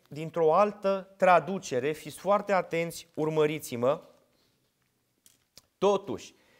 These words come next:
fiindcă știm că omul nu este socotit neprihănit prin faptele legii, ci numai prin credința lui Iisus Hristos, am crezut și noi în Hristos Iisus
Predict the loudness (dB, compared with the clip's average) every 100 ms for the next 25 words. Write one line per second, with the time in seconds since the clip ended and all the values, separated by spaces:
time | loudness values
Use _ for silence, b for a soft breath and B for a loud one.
0 | b -8 -6 -2 -4 -4 -8 -8 -2 0
1 | 2 2 0 -8 -14 b b b -6 -4
2 | -2 -4 -2 -2 0 -2 -2 -6 -6 -6
3 | -4 -4 -6 -6 -4 -4 -6 -8 -10 -2
4 | 0 0 0 -2 -2 0 -2 -4 -6 -8
5 | -10 b b b _ -8 -4 -2 -2 -2
6 | -2 -2 -4 -6 -2 -2 -2 -4 -6 -4
7 | 0 2 2 -2 -18 _ _ -8 -4 -2
8 | -2 2 2 2 0 -2 -10 -14 -10 -10
9 | -8 -8 -6 -10 -10 -2 -2 -2 -6 -20
10 | _ _ _ _ _ _ b b b b
11 | 4 4 4 0 -2 -2 -6 -6 -6 -2
12 | 4 4 4 0 -8 0 2 2 0 -4
13 | -12 -6 -4 -4 -8 -10 -6 -6 -8